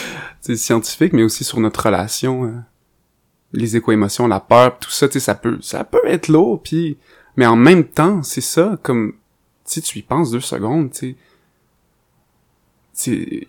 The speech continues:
on, on parle souvent de crise, de crise climatique, de crise environnementale, de crise socio-écologique aussi, parce que c'est un phénomène, euh, qu'on partage collectivement, dont on est responsable collectivement.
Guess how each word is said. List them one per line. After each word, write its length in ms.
on, 80
on 140
parle 240
souvent 260
de 60
crise, 500
de 100
crise 280
climatique, 880
de 60
crise 260
environnementale, 1040
de 60
crise 300
socio-écologique 1200
aussi, 220
parce 160
que 40
c'est 40
un 60
phénomène, 540
euh, 40
qu'on 140
partage 560
collectivement, 640
dont 120
on 60
est 40
responsable 420
collectivement. 540